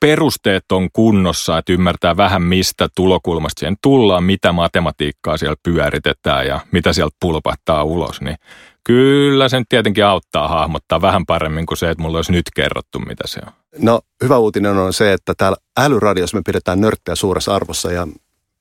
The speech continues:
Speaker 2: itsekin oon, oon muutaman pelin joskus koodannut kolmetoistavuotiaana, ää, Simon's Basicillä. Mut tota, säkin oot tavallaan ollut nörtti jo aikojen alusta vai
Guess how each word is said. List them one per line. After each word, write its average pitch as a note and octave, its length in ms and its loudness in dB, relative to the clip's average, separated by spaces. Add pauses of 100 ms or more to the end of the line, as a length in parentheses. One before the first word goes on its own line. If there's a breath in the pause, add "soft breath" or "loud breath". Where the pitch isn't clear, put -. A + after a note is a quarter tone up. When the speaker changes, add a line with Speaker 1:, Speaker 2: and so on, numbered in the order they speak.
(240)
Speaker 2:
itsekin F#2+ 480 -4
oon, G#2+ 260 2
oon G2+ 160 0
muutaman G2 400 2 (680)
pelin C#3+ 280 2
joskus A2+ 320 -2
koodannut G#2 420 0
kolmetoistavuotiaana, G2 920 -2 (680 loud breath)
ää, F2+ 240 -2
Simon's G#2 640 0
Basicillä. F2+ 760 0 (140)
Mut F#2 240 -2
tota, G2 340 0 (280)
säkin E3 340 2
oot D3+ 140 4
tavallaan C3 380 2
ollut G#2 240 0 (300)
nörtti A2 540 0 (240)
jo F#2+ 180 0 (300)
aikojen G2+ 360 2
alusta G2 380 -2
vai F2+ 260 -6